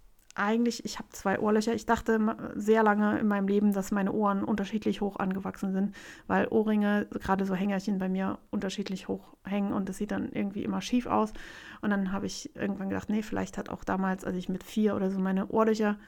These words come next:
bekommen hab, ähm, die Dame schief gestochen. Also eins sitzt einfach weiter unten und dann sieht das immer so leicht verballert aus. Ähm, mit Hängerchen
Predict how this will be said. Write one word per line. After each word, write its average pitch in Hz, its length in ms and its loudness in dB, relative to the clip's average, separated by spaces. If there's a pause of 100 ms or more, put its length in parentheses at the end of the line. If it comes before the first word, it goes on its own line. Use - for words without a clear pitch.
(500)
bekommen 233 540 10
hab, 190 220 8 (640)
ähm, 214 640 8 (460)
die 208 280 2
Dame 208 580 4
schief - 300 -2
gestochen. 220 340 -4
Also 208 160 -2
eins 202 280 -2
sitzt - 340 -12
einfach 196 240 -4
weiter 190 200 -2
unten 214 260 0
und 202 100 0
dann 190 160 -2
sieht 202 160 -6
das 196 120 -6
immer 202 160 -2
so 196 80 -2
leicht 190 360 -2
verballert 185 500 -4
aus. 190 300 -2 (840)
Ähm, 196 440 0
mit 196 180 -2
Hängerchen 214 580 0